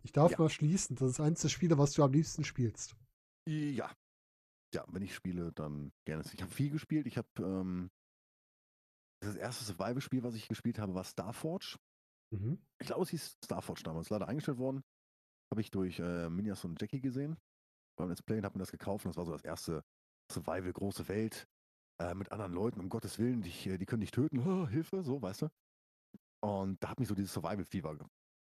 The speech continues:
Speaker 2: Fieber gepackt. Aber Seven Days ist jetzt halt das Spiel, was von allen, die ich gespielt habe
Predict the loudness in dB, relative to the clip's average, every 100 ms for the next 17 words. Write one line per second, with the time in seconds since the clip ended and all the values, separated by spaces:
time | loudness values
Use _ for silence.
0 | -20 -4 -2 0 -4 -4 -6 -6 -14 -16
1 | _ _ _ _ _ _ _ _ -18 -12
2 | -12 -10 -4 -2 0 0 0 0 -2 -2
3 | -2 -2 -4 -6 -2 0 0 -4 -6 -6
4 | -4 -4 -2 -4 -6 -6 -6 -2 -2 -2
5 | -6